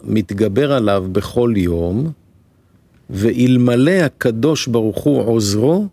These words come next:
אינו יכול לו, אין הוא צריך להאמין בזה למעלה מהדעת. כמו שסתם עובדי השם, שמקיימים תורה ומצוות,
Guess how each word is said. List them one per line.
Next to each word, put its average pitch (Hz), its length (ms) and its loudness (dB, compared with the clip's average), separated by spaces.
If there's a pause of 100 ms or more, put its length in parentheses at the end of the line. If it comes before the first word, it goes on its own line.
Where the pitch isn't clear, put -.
(720)
אינו 123 360 2
יכול 101 460 -2
לו, 101 340 0 (1160)
אין 226 200 2
הוא 285 100 4
צריך 165 640 0
להאמין 131 560 2
בזה 160 580 2 (200)
למעלה 131 480 2
מהדעת. 104 880 -2 (720)
כמו 139 220 0
שסתם 147 840 0
עובדי 113 340 0
השם, 151 560 0 (540)
שמקיימים 117 960 2
תורה 131 360 2
ומצוות, 165 840 0